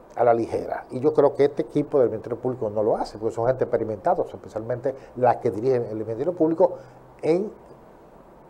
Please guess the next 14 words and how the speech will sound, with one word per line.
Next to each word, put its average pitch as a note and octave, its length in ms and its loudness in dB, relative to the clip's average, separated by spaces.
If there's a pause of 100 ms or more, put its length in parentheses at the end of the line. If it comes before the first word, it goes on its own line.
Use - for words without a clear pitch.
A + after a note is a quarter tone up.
(180)
eso - 400 2 (240)
de B2 140 4
investigar B2 760 4 (1000)
y A#2+ 60 -6
de A2+ 80 0
hacer B2+ 180 4
expedientes. A#2+ 480 2 (540)
Fíjese G#3+ 480 6
que F3 280 4 (360)
aquí F#3+ 260 2
pasan G#3 400 8
semana G#3+ 500 6
y F3+ 60 2
semana E3+ 520 4